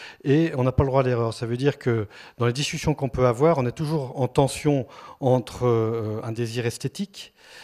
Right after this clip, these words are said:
euh, et puis, euh, l'angoisse de se dire, euh, pour qui on le fait. La finalité, en fait, la finalité d'un projet. Ce qui est très important, c'est que, malgré tout, avant de croquer, avant de, il y a quand même une chose, c'est qu'on se pose toujours la question, à quoi le projet doit contribuer ?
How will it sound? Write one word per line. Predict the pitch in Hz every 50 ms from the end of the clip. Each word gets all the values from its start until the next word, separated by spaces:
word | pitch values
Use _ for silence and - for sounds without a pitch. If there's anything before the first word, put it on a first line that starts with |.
| - - _ -
euh, | 123 113 113 110 110 131 -
et | 139 123
puis, | - - - - 165 180 196 196 180 - 143
euh, | 123 120 120 120 117 117 127
l'angoisse | 127 131 127 120 139 165 170 160
de | 120 123
se | 117 110
dire, | 113 151 180 196 196 190 185 151
euh, | 147 135 123 120 117 117 113
pour | - - 135 -
qui | - - 156
on | 143
le | 131
fait. | - - 147 135 120 - _ _ _ _ _ _ _ _ _ _
La | - 120
finalité, | - - 131 131 127 123 135 - - 151 135 123
en | -
fait, | - - 110 -
la | 113
finalité | - - - 123 120 117 - 117
d'un | 110 104
projet. | - - 110 104 107 156 160 147 - - - -
Ce | - -
qui | 151
est |
très | - - 175
important, | 185 170 - 170 160 - 196
c'est | - - 156
que, | - 147 139 131 - - - - - - - -
malgré | 151 151 147 156
tout, | 151 - 196 170
avant | 135 131 147 139
de | 127
croquer, | - - 147 139 - - - 151 151 147 143
avant | 131 113 123 127 127
de, | 117 120 117 113 113 117 127
il |
y | 131
a | 131
quand | - - 160
même | 156
une | 143 131
chose, | - - 160 165 151
c'est | - 143
qu'on | - 143
se | - -
pose | - 139 -
toujours | - 160 139 139 143
la | 131
question, | - - 120 - - - 156 160 - - - - - -
à | - 135
quoi | 127 - - 165
le | 156 147 123
projet | - - 143 123 135
doit | 143 135 127
contribuer ? | - 135 - - - 120 110 110 107 101 90